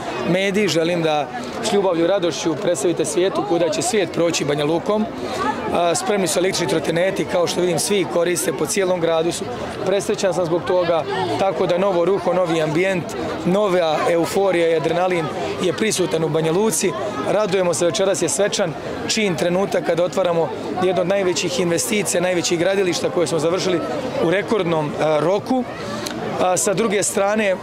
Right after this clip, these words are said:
u nedjelju, evo, već je spremno, molimo još Boga da nam da dobro vrijeme, ali evo, samo da one kažem, vidim ja već te neke komentare,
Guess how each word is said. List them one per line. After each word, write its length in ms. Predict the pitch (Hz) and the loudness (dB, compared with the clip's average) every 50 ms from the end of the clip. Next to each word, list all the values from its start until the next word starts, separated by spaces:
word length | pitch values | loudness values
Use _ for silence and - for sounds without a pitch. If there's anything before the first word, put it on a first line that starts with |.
| - | -2
u 80 | 185 185 | 0 0
nedjelju, 440 | 190 202 202 208 190 180 165 147 131 113 - 330 330 339 339 311 | 2 2 2 2 2 2 0 0 -2 -2 0 2 2 2 2 2
evo, 200 | 190 185 180 165 | 2 2 2 2
već 240 | 160 190 190 - - | 2 2 0 0 0
je 60 | 165 | -2
spremno, 520 | - - - 214 220 220 214 202 190 175 139 - - - - - - - | -2 -2 0 0 0 2 2 2 0 0 -2 -4 -8 -8 -8 -6 -2 0
molimo 380 | 190 214 208 190 185 175 170 | 0 2 2 2 2 2 2
još 140 | 170 160 139 | 2 2 2
Boga 300 | - 202 208 180 180 175 | 0 0 2 2 2 2
da 100 | 165 170 | 2 0
nam 140 | 170 165 165 | 0 0 2
da 160 | 185 185 170 | 2 2 2
dobro 260 | 160 180 170 160 165 | 2 0 0 0 0
vrijeme, 420 | 156 160 180 202 214 214 208 196 175 - - - - - - - - | 0 0 0 0 0 0 0 0 -2 -4 -6 -10 -8 -8 -8 -4 0
ali 180 | 175 190 196 220 | 0 2 2 2
evo, 200 | 226 202 196 170 | 2 2 0 0
samo 300 | - - 226 214 202 196 | 0 0 0 0 0 2
da 120 | 202 208 | 2 2
one 160 | 208 202 185 | 2 0 0
kažem, 300 | - - 214 208 170 185 | 0 0 0 0 0 0
vidim 200 | 196 208 185 180 | 0 0 0 2
ja 80 | 185 180 | 2 2
već 180 | 185 185 175 | 2 2 0
te 140 | - - 190 | 0 -2 0
neke 200 | 180 170 - 185 156 - | 0 0 0 -2 -2 -2
komentare, 520 | 190 180 175 165 143 185 190 196 190 180 | 0 0 0 0 2 2 2 2 2 0